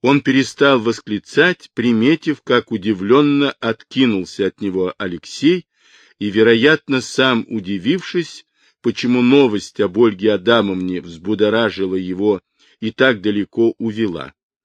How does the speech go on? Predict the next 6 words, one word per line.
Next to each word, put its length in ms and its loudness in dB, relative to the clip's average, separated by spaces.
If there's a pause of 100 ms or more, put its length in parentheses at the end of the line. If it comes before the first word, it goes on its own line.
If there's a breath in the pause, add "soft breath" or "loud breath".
(420 soft breath)
Черты 380 0
его 220 6
лица 460 2
утвердились, 960 -2
он 200 2
успокоился. 880 -10